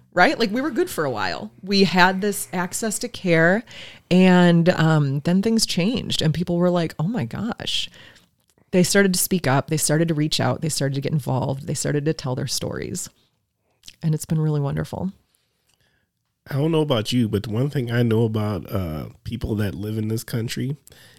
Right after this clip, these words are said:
Speaker 2: is, uh, they do not like rights taken
Speaker 1: <laughs>
Speaker 2: from them.
Speaker 1: Yeah.
Speaker 2: Things that, they don't like anything taken from them.
Speaker 1: Yeah.
Speaker 2: If it, if they used to have it, they wanna keep it,
Speaker 1: Mm-hmm.
Speaker 2: no matter what it is.
Speaker 1: That's, you know, <laughs> that is, we could deep dive into that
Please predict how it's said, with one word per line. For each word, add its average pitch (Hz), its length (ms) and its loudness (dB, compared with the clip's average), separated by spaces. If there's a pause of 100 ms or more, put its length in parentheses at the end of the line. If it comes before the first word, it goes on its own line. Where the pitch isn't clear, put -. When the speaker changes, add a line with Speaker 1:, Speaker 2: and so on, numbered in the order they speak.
(100)
Speaker 2:
is, 104 460 -4 (160)
uh, 101 160 -2
they 117 200 0
do 156 140 0
not 147 320 0
like 143 180 -2 (120)
rights 117 600 -4
taken 135 460 0
Speaker 1:
<laughs> - 80 -8
Speaker 2:
from 104 220 -2
them. 87 280 -6 (460)
Speaker 1:
Yeah. 170 220 0
Speaker 2:
Things 185 360 4
that, 151 220 0
they 147 100 2
don't 170 240 2
like 151 220 -2
anything 147 500 -2
taken 110 360 -4
from 110 160 -2
them. 104 120 0
Speaker 1:
Yeah. 120 120 -2
Speaker 2:
If 127 120 -2
it, 156 140 2
if 123 260 -4
they 143 100 2
used 143 340 0
to 139 100 -2
have 151 360 -2
it, - 240 -8 (360)
they 131 340 2
wanna 131 320 0
keep - 360 -6
it, - 100 -12
Speaker 1:
Mm-hmm. 196 360 0
Speaker 2:
no 151 80 6
matter 131 300 6
what 127 420 6
it 117 140 2
is. 98 120 -2
Speaker 1:
That's, - 440 -4
you 247 140 -2
know, 233 320 0
<laughs> - 460 -2
that 240 200 4
is, 190 380 2
we 202 120 -4
could 208 260 2
deep 170 320 2
dive 147 280 4
into 147 220 0
that 120 420 0